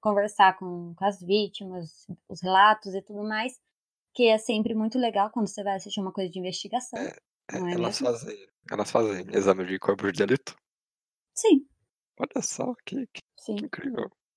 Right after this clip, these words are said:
Speaker 2: que loucura.
Speaker 1: E é uma coisa assim,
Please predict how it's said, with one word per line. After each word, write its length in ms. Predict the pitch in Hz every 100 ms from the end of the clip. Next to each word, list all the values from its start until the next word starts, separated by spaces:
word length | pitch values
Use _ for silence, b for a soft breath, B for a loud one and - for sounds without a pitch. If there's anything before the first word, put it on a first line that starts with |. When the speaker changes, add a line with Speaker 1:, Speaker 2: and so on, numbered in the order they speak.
| -
Speaker 2:
que 80 |
loucura. 420 | 156 - 151 135 - _ _ _ _ _ -
Speaker 1:
E 100 | 233
é 80 | 226
uma 160 | 254
coisa 200 | 277 262
assim, 420 | 254 277 214 208